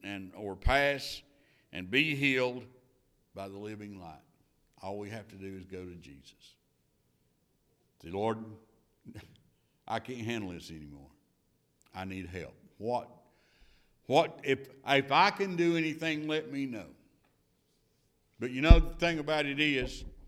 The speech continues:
is most of the time when we say, "If I can do anything," I, and we say, "I need help," and "If I can do anything," we've done, done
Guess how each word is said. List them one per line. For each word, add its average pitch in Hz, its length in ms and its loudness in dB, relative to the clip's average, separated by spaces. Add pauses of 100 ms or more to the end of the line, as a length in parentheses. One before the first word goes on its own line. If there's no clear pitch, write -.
(200)
is 104 240 -4
most 156 380 4
of 139 60 -8
the 139 100 -2
time 123 580 -2
when 123 220 -4
we 139 160 -2
say, 143 300 -2
"If 147 320 -2
I 147 120 2
can 131 220 -6
do 156 200 0
anything," 113 600 -4 (420)
I, 151 280 4
and 123 180 -4
we 151 80 2
say, 147 260 0
"I 151 140 8
need 151 280 2
help," 135 440 2 (300)
and 113 100 -2
"If 135 160 0
I 143 160 2
can 131 140 -4
do 151 160 0
anything," 123 400 -4
we've 135 220 -4
done, 139 280 -2
done 117 460 0